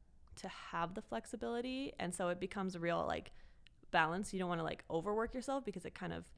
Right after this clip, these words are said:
ruins what I was trying to do with it in the first place, is to have the flexibility and just a little more, like, not free time, but just so I can do whatever I want when I wanna do it.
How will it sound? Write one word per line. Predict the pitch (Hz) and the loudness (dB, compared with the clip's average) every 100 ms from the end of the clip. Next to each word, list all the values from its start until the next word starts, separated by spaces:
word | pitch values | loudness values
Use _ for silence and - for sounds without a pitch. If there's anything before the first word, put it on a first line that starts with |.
| - - - - - - - - 180 180 | -20 -20 -20 -20 -20 -18 -16 -14 -12 -4
ruins | 165 165 165 175 185 - - - - - - | 0 0 0 0 -2 -8 -14 -18 -18 -20 -10
what | 165 170 | 0 2
I | - | 4
was | 160 | 2
trying | - 180 | 0 -2
to | 165 | -2
do | - | 0
with | 180 180 | 0 0
it | - | 0
in | - | -2
the | |
first | - 170 185 | 2 0 2
place, | 247 269 269 | 4 4 2
is | 185 | 0
to | 180 | 0
have | 170 175 | 0 0
the | 190 190 190 | 2 2 2
flexibility | - 196 - 202 202 220 | -2 -2 0 2 2 4
and | 220 | 2
just | 180 170 | 2 -2
a | |
little | 170 170 | -2 -2
more, | 175 - | -2 -2
like, | - - - - - - - - - - - - - | -2 -4 -10 -20 -20 -20 -20 -20 -20 -20 -20 -14 2
not | - 247 | 6 6
free | - 240 | 6 0
time, | - 202 170 165 | 2 4 4 2
but | 175 | 0
just | 170 170 - | 0 -2 -2
so | 180 | -2
I | |
can | - 175 | -2 -2
do | 165 | -2
whatever | 165 175 175 | -2 -4 -4
I | 175 | -6
want | 175 196 - | -4 -6 -6
when | - 214 | -6 -6
I | 247 | -4
wanna | 262 269 285 | -6 -6 -6
do | 269 294 | -4 -2
it. | 311 320 | 0 -2